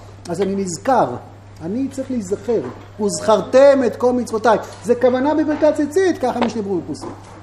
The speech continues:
אתה צריך להתכוון שאתה לובש ציצית כדי לזכור את כל המצוות. מה זה לזכור? עצם זה שאתה משתמש במילה לזכור, פירושו של דבר שאתה כבר יש לך בעיה.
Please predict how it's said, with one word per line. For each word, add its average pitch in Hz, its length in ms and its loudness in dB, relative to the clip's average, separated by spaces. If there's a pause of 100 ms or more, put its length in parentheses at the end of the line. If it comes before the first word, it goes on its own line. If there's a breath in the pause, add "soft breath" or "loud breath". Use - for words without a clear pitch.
(140)
אתה 185 120 -8
צריך 254 180 -8
להתכוון 254 680 4
שאתה 214 240 -4
לובש 214 260 -4
ציצית 240 340 -10
כדי 202 180 -4
לזכור 196 280 -4
את 196 100 -6
כל 190 60 -6
המצוות. 170 280 -10 (360 loud breath)
מה 233 200 2
זה 339 120 2
לזכור? 202 680 4
עצם 320 240 0
זה 302 160 0
שאתה 302 140 -6
משתמש 247 240 -4
במילה 247 240 -4
לזכור, 214 600 0 (380 loud breath)
פירושו 185 240 -4
של 208 60 -6
דבר 214 140 0
שאתה 202 120 -4
כבר 180 120 -2
יש 180 100 0
לך 175 140 -6
בעיה. 143 280 -6